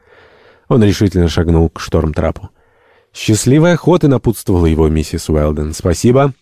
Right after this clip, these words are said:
"Пожалуйста, капитан Хелл, не делайте больно этому бедному киту!" — крикнул маленький Джек.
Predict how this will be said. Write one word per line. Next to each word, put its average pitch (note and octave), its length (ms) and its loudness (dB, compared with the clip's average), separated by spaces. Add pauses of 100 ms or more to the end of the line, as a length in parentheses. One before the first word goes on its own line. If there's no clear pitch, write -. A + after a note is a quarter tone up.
(180)
"Пожалуйста, D3 560 0
капитан E3 440 0
Хелл, C#3+ 220 2
не C#3 160 2
делайте F#3+ 380 2
больно D#3+ 400 2
этому B2+ 320 2
бедному B2 420 2
киту!" — C3+ 420 0
крикнул F#2 400 0
маленький E2+ 460 0
Джек. E2 480 -4